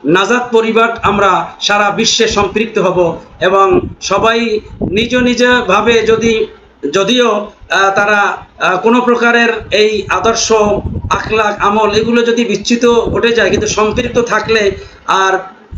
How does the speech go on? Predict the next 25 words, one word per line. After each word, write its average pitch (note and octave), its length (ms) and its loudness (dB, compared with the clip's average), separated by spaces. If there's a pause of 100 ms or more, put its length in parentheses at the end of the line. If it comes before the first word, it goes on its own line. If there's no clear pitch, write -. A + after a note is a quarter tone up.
(200)
অধ্যক্ষ A3+ 440 -2
মহোদয়ের A3+ 380 0
সোহবতে A3+ 460 0
থাকলে, G#3 360 0
এখানে G#3+ 240 0
আসাদাজে A3 460 -2
কেরামদের A3 320 0
সোহবতে G#3+ 400 0
থাকলে G3+ 440 -4 (380)
তারা, G3 480 0 (200)
এ, F#3+ 180 2
নিজেদের, G#3+ 420 0 (440)
আহ, F3+ 360 0
যে G3 140 2
আখলাক, G3+ 520 0 (420)
নিজেদের G3+ 440 2
যে G#3+ 80 2
আমল, G3+ 500 2
নিজেদের G#3 440 2
যে A3 80 2
আকীদা, G3+ 460 0
দারুন G3 260 0
নাজাতের A3 480 0
যে, G#3+ 280 0 (240)
আম, F#3 440 2